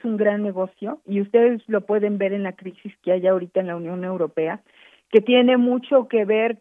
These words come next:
con la cuestión de cómo se regula la electricidad, cómo Bruselas,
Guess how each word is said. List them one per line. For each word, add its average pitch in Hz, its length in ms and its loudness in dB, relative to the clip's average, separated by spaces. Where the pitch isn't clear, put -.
con 226 320 0
la 208 100 0
cuestión 208 480 -6
de 208 120 -4
cómo 214 380 -2
se 226 120 -6
regula 196 760 -2
la 202 160 2
electricidad, 196 1040 0
cómo 240 400 4
Bruselas, 220 760 -2